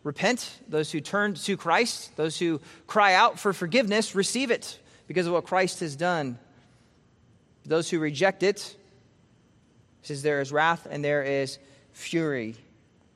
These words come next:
It is contrasted with eternal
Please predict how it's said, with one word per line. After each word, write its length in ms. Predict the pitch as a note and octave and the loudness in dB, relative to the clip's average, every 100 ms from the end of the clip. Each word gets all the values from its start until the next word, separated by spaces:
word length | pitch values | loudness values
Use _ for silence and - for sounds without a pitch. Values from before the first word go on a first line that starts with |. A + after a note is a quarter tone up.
| _ _ _ _ _ _ _ _ _ _ _ _ _ _ _ - | _ _ _ _ _ _ _ _ _ _ _ _ _ _ _ -14
It 40 | |
is 100 | B2+ | -12
contrasted 640 | - D3 - D3 D3+ - C3+ | -10 -6 0 2 0 -4 -4
with 220 | C3+ C#3 | -4 -6
eternal 480 | C3 F3 E3 B2+ | -6 -2 0 -2